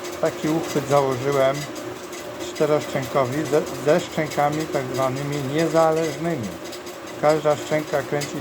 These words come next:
się oddzielnie. Jak to zrobiłem? A no tak, w ten sposób. Wziąłem, położyłem sobie w szufladkę, wytrasowałem sobie środek, czyli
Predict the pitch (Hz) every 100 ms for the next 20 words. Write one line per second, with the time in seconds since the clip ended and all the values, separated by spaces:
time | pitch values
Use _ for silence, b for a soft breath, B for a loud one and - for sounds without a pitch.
0 | - 143 127 - 120 113 135 143 - -
1 | - - - - - 185 180 185 170 160
2 | 120 110 120 - - - - - 165 185
3 | 175 - 113 - - 175 - 139 120 -
4 | 123 165 160 151 - 147 139 131 131 131
5 | 127 120 - 131 - 143 139 - 143 -
6 | - - - - - 151 160 156 147 -
7 | 143 139 131 123 - 120 113 107 - 143
8 | 147 143 143 139 - - - 147 117